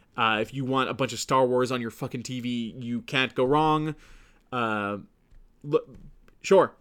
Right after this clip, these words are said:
I, I'm much more likely to play this than I think an F P S, a Battlefield kinda game at this point, but you look back on E A having this thing, this, this, this license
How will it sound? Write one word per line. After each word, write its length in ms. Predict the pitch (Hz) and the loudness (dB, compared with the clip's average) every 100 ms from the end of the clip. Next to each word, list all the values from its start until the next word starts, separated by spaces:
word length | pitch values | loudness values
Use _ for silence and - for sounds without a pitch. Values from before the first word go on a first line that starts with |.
| - | 0
I, 180 | 156 175 | 2 4
I'm 140 | 175 | 2
much 240 | 175 185 175 | 2 2 4
more 200 | 170 151 | 6 6
likely 300 | 147 143 131 | 4 2 -2
to 60 | |
play 180 | - 127 | 0 0
this 240 | 120 120 | 2 -2
than 140 | - 123 | -4 -4
I 80 | 117 | -4
think 160 | 117 | -8
an 80 | 113 | -8
F 120 | 113 | -10
P 120 | - 110 | -4 -4
S, 240 | 107 - | -4 -8
a 140 | - | -8
Battlefield 520 | 104 104 104 117 104 - | -6 -6 -6 -8 -8 -8
kinda 200 | 107 104 | -10 -8
game 200 | 107 107 | -8 -8
at 40 | |
this 100 | 107 | -10
point, 320 | - 110 92 | -8 -8 -6
but 180 | 110 - _ _ _ _ _ _ _ _ - | -6 -6 _ _ _ _ _ _ _ _ -16
you 80 | - | 0
look 140 | 165 165 | 0 4
back 200 | 175 160 | 2 2
on 140 | 143 | -2
E 160 | - 151 | 0 2
A 120 | 139 | 2
having 320 | 123 135 139 | 2 -2 -2
this 140 | 123 - | -8 -6
thing, 280 | 127 110 104 _ _ - | -6 -6 -10 _ _ -8
this, 240 | 135 - - | -4 -2 -4
this, 280 | 135 123 - - | -4 -4 -6 -10
this 200 | 123 113 | -10 -8
license 640 | 123 139 143 120 107 - - | 0 0 0 -4 -8 -8 -8